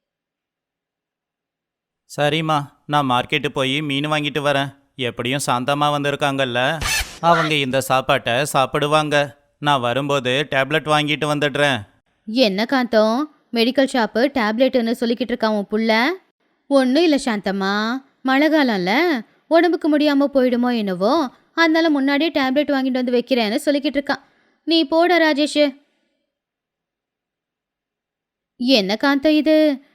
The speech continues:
Speaker 2: விதவிதமா மருமக சமைச்சு வச்சிருக்கா. ஆமா, ஆமா, எல்லாம் நல்லா இருக்கும் அப்படின்னு அந்த சமையல் பேரை சொன்னாங்க சூரியகாந்தம். ஐயையோ, எனக்கு இன்னும் கொஞ்ச நாள் உயிரோட இருக்கணுமா? சாவை தேடி உங்க வீட்டுக்கு வந்த மாதிரி இல்ல இருக்கு. இங்க வந்து பாரு,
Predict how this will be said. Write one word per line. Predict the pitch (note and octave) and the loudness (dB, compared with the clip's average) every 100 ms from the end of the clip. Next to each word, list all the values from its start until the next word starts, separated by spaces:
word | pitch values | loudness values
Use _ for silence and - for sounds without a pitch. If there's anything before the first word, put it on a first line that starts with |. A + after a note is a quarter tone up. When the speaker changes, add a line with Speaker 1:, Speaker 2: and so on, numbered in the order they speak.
| _ | _
Speaker 2:
விதவிதமா | A#3 G3+ F#3+ F3+ F#3 G#3 D4 | -4 0 0 -2 -2 0 2
மருமக | D#4 D#4 D#4 D#4 | 2 2 2 0
சமைச்சு | D4+ D4+ | 0 0
வச்சிருக்கா. | D#4 D4+ D4+ D4 D4 D#4+ G4 - _ _ _ _ - | -2 0 -2 0 2 2 0 -4 _ _ _ _ -4
ஆமா, | A#3 B3+ C#4 C4 | 0 2 2 0
ஆமா, | C4+ - | -2 -4
எல்லாம் | A#3 B3 G#3 A#3 | -2 0 0 0
நல்லா | C#4+ C4+ C#4 | 0 2 0
இருக்கும் | C4+ A#3+ - _ _ _ - | 0 -6 -10 _ _ _ -2
அப்படின்னு | B3 D4+ G#4+ B4 | -2 0 -2 0
அந்த | G4 | -2
சமையல் | D#4+ B3+ F#4 G#4+ | 0 0 0 0
பேரை | E4+ C#4+ C4+ | 0 0 0
சொன்னாங்க | A3+ A3+ A3+ F#3+ D#4 | -2 -2 -2 -2 -2
சூரியகாந்தம். | F#4 A#3+ G#3 G3 G3 F#3+ G3+ F#3 _ _ _ _ _ _ _ _ | -2 0 -2 -2 -4 -4 -4 -6 _ _ _ _ _ _ _ _
ஐயையோ, | - C4+ A3+ A#3+ B3 D4 D4+ C#4 A#3+ - _ | 2 2 4 0 2 4 6 4 0 -8 _
எனக்கு | C4 C4+ C#4 | 0 0 2
இன்னும் | A#3+ A3 | 0 0
கொஞ்ச | A#3 A3+ | -2 0
நாள் | A#3 C#4+ | 2 2
உயிரோட | C4+ C4+ D4 | 4 4 6
இருக்கணுமா? | D4 C#4+ C#4+ C#4+ C#4 D4+ E4 _ _ - | 4 4 2 4 2 0 -2 _ _ -6
சாவை | - G#3+ G3+ C4+ | 0 0 2 2
தேடி | C4+ B3+ D4+ | 2 2 2
உங்க | D4+ D4 | 2 2
வீட்டுக்கு | C#4 D4 D#4+ | 0 0 0
வந்த | D4+ C4 C#4+ | 0 0 2
மாதிரி | C#4+ D4+ D4+ | 2 2 2
இல்ல | C#4 F4 | 2 2
இருக்கு. | D#4+ C#4+ C#4 E4+ E4+ A3 - - - - - | 2 2 2 4 2 -2 -10 -20 -20 -18 -2
இங்க | E4 B3+ A3 | 2 4 2
வந்து | G#3 G#3 D4 | 2 0 0
பாரு, | D4 C4+ D#4+ | 2 2 2